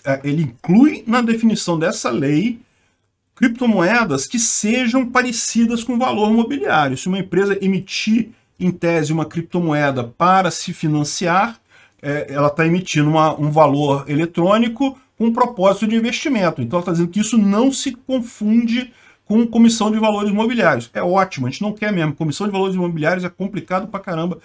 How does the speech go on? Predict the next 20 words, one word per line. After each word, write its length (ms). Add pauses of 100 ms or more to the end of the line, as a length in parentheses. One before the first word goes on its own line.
(200)
é 80
cheio 360
de 100
regra, 320
a 60
gente 140
não 100
quer 180
isso 160
não. 100
A 60
gente, 160
a 60
gente 160
quer 140
menos 360
regra, 380
não 140
mais 280
regra. 380